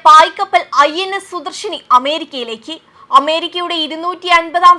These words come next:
സ്വാതന്ത്ര്യ ദിനാഘോഷങ്ങളുടെ ഭാഗമായി സംഘടിപ്പിക്കുന്ന നാവിക പ്രദർശനത്തിൽ പങ്കെടുക്കാനാണ് ഐ എൻ എസ് സുദർശിനിയെ അമേരിക്കയിലേക്ക് അയക്കുന്നത്. രണ്ടായിരത്തി ഇരുപത്തിയാറ് ജൂലൈ നാലിന് ന്യൂയോർക്കിൽ ഹാർബറിൽ നടക്കുന്ന സെയിൽ ടു ഫിഫ്റ്റി എന്ന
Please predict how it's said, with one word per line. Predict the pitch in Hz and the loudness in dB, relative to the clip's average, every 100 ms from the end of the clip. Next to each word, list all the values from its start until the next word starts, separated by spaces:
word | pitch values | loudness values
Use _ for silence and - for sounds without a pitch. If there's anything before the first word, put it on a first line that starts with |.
| - | 2
സ്വാതന്ത്ര്യ | 302 - 349 339 320 | 2 2 0 -10 -8
ദിനാഘോഷങ്ങളുടെ | 349 339 330 339 370 349 349 339 - | 0 0 0 -4 -6 -8 -8 -4 0
ഭാഗമായി | 330 339 339 339 330 | 0 0 -4 -4 -6
സംഘടിപ്പിക്കുന്ന | 320 302 339 339 320 294 - - - | -8 -8 -12 -12 -8 -6 -6 -10 0
നാവിക | 339 339 392 427 427 | 6 6 6 0 -10
പ്രദർശനത്തിൽ | 381 349 381 381 381 359 - | -10 -10 -12 -12 -12 -6 0
പങ്കെടുക്കാനാണ് | 311 339 359 349 349 339 - 247 | 0 0 -2 0 2 0 -2 0
ഐ | 277 320 | 0 -2
എൻ | 349 | -10
എസ് | 359 330 | -12 -12
സുദർശിനിയെ | 294 330 370 339 294 - | -14 -14 -14 -10 -6 0
അമേരിക്കയിലേക്ക് | 254 294 339 330 311 233 214 | 0 0 -8 -8 -8 -8 -6
അയക്കുന്നത്. | 220 214 240 247 311 _ _ - | -8 -8 -10 -8 -8 _ _ 0
രണ്ടായിരത്തി | 359 359 403 440 440 403 | 2 4 4 2 -2 -8
ഇരുപത്തിയാറ് | 381 392 403 392 381 302 | -8 -4 4 4 4 -2
ജൂലൈ | 330 349 370 339 | -8 -6 -6 -2
നാലിന് | 302 320 311 277 269 | 0 0 -2 -8 -8
ന്യൂയോർക്കിൽ | 285 339 349 349 320 | -6 -4 -6 -8 -6
ഹാർബറിൽ | 320 294 302 302 339 349 | 4 6 6 0 -6 -2
നടക്കുന്ന | 330 311 302 277 - - _ | -2 -2 0 2 2 -4 _
സെയിൽ | 370 349 415 403 | -6 -4 -4 -6
ടു | 381 381 | -8 -8
ഫിഫ്റ്റി | 370 - - 392 | -12 -12 -8 -6
എന്ന | 381 | -6